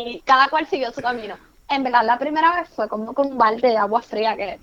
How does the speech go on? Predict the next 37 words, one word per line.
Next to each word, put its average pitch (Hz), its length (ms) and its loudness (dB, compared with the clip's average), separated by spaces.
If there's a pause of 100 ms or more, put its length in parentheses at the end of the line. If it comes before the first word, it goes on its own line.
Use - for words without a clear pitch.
(120)
que 220 120 -2
me, 185 220 -6
<laughs> - 340 -10
me 220 100 -4
echaron 208 280 -4
por 240 120 0
encima. 202 460 -2 (380)
Pero 294 200 4
yo 294 100 4
digo, 262 280 2 (120)
"Pues, 339 140 0 (240)
es 262 120 -4
verdad, 339 300 0 (600)
pues, 302 160 4 (200)
las - 100 -4
cosas 285 460 2
no 311 180 0
están 320 220 0
como 294 320 -8
antes". 320 340 -2 (340)
Pues, 262 180 -6
ok, 330 140 -8 (200)
chilling. 294 460 0
Y 233 120 -14
creo 320 240 2
que 247 460 0
desde 233 360 2
ese 359 420 0 (560)
fuetazo, 302 640 0
como 226 340 -6
que, 208 260 -2 (480)
pues, 415 140 4 (500)
lo 277 220 2
he 277 80 6
aprendido 302 640 0
a 294 60 0
manejar. 262 420 -2